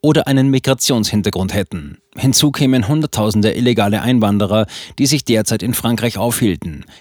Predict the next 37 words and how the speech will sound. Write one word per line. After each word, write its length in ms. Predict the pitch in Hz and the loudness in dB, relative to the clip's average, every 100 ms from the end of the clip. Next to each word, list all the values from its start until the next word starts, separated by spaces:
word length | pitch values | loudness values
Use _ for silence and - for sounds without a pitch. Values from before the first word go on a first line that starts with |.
| _ | _
Ebenfalls 520 | 135 139 131 135 131 | 0 2 2 0 2
hinzu 300 | 147 139 143 | 0 0 0
kämen 280 | 131 127 120 | 2 2 2
jährlich 400 | 110 107 104 - | 2 0 0 -2
weitere 400 | 110 110 110 110 | -2 -2 -2 0
rund 220 | 101 113 | 0 -2
vierhunderttausend 680 | - 151 151 117 110 110 113 | -2 -2 0 0 0 -2 -2
Einwanderer 460 | 113 113 107 107 101 | 0 0 0 0 0
aus 220 | 107 - | -2 -2
Afrika 540 | 127 113 123 131 120 - - - | -6 -4 -4 0 0 -2 -12 -6
und 160 | 139 | -4
der 100 | 135 | -2
arabischen 540 | 131 117 98 98 - 110 | -2 -2 -2 -2 0 0
Welt. 400 | 92 62 - - _ _ _ - | -2 -6 -10 -12 _ _ _ -2
Aber 200 | 120 110 | 0 2
es 100 | - | 2
gebe 180 | 131 120 | 2 2
noch 200 | 120 - | 0 0
eine 180 | 131 | 0
andere 260 | 127 139 101 | 2 0 0
Seite. 440 | 92 82 80 80 - - - - - | 0 -4 -8 -12 -14 -18 -18 -12 -4
Die 60 | |
Zahl 260 | 120 139 120 | 0 2 2
der 120 | 117 | 2
Franzosen 580 | 107 131 113 120 113 117 | 2 0 2 2 2 2
im 80 | 120 | 0
Ausland 500 | 110 117 120 127 131 | 0 0 0 0 0
sei 120 | 107 | 0
in 80 | 98 | 0
den 120 | 98 | -2
vergangenen 520 | 107 104 104 113 110 | -4 -2 0 0 0
zwanzig 400 | - 127 - 120 | 0 -2 -2 -2
Jahren 200 | 127 117 | 0 0
um 180 | - 120 | -2 -4
zweiundfünfzig 720 | - 127 127 127 123 - - | 0 2 2 0 -4 -2 -4
Prozent 320 | - 113 110 104 | -2 0 0 0
gestiegen. 500 | 117 - 123 113 | -2 0 2 2